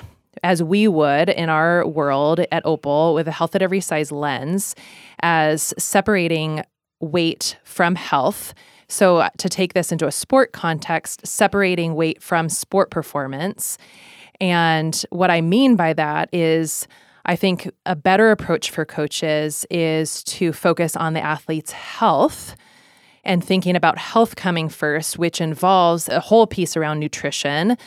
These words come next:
sleep, rest, recovery, training, and having the weight be secondary. And so especially, I think, for a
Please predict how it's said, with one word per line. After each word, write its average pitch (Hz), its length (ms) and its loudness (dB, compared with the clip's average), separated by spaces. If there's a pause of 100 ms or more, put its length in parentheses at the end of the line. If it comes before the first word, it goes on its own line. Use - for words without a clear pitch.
(220)
sleep, 151 520 -4
rest, 160 500 0
recovery, 151 800 -4 (380)
training, 160 720 -2 (420)
and 180 180 0
having 175 600 0
the 170 200 2
weight 156 300 -2
be 170 100 -2
secondary. 202 920 0 (720)
And 190 160 2
so 180 380 6
especially, 196 1000 0
I 165 100 0
think, 160 320 -4
for 156 640 0
a 151 520 -4